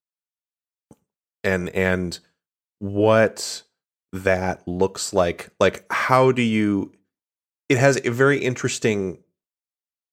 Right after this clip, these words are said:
not even necessarily answers, um,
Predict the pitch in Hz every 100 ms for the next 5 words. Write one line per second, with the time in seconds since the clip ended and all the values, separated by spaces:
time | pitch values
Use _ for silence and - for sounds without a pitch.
0 | _ - 123 143 190 156 113 - - 101
1 | 90 82 80 - - - - _ _ 98
2 | 82 80 78